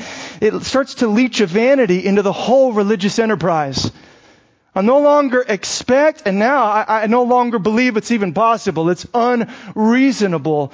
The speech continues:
for these things to take place. And we see this with Zechariah as well. <coughs> Look at the, <coughs> excuse me, look at the reason he gives for his doubt. It says this in verse eighteen, "How shall I know this? For,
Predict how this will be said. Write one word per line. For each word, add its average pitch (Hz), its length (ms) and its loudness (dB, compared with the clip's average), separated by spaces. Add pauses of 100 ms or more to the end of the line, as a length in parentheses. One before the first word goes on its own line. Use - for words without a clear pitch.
(140)
for 202 120 -2
these 185 220 -2
things 175 240 -4
to 165 80 -6
take 170 180 -2
place. 190 300 0
And 180 100 0
we 185 60 2
see 277 260 2
this 262 240 0
with 208 140 -2
Zechariah 226 600 0
as 226 200 0
well. 240 440 0 (840)
<coughs> - 20 -20
Look 233 720 -2
at 254 60 -2
the, 254 280 -2
<coughs> 254 220 -2
excuse 220 240 -4
me, 175 80 -2
look 233 160 -2
at 254 60 0
the 233 60 -2
reason 226 380 0
he 208 80 0
gives 196 460 -2 (540)
for 185 200 -2
his 185 140 -2
doubt. 233 400 -2 (1080)
It - 80 -4
says 190 260 0
this 220 360 0
in 175 120 0
verse 170 220 -2
eighteen, 226 240 0
"How 214 420 -4
shall 247 220 0
I 247 60 0
know 240 180 2
this? 247 260 0
For, 262 880 0